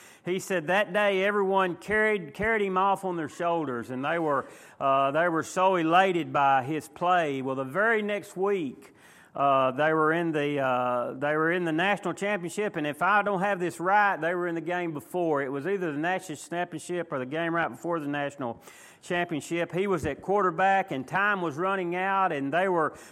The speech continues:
moving down close to score, and they were behind, and, uh, he said, "I lost track of the downs," and, uh, so on the fourth down, he, they had a big play, and they was out of timeouts, and he,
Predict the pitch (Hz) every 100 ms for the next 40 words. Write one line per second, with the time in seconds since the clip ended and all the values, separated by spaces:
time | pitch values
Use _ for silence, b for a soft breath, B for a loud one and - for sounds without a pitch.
0 | B 151 208 208 196 175 202 196 185 196
1 | 202 196 - 139 - 202 208 202 165 143
2 | 175 185 156 139 131 196 196 196 185 151
3 | 143 131 B B B - 139 139 143 139
4 | 131 170 160 - 170 156 151 175 190 175
5 | - 214 220 190 131 - 143 127 127 135
6 | 139 175 190 156 120 113 110 131 131 127
7 | 123 120 - B B B - 175 160 156
8 | 147 151 160 156 147 - 196 214 202 202
9 | 214 202 156 139 147 175 160 - B B
10 | 151 151 151 170 160 139 147 202 196 185
11 | 196 196 175 143 127 127 143 143 160 190
12 | 180 175 185 180 180 175 139 - 127 131
13 | 175 165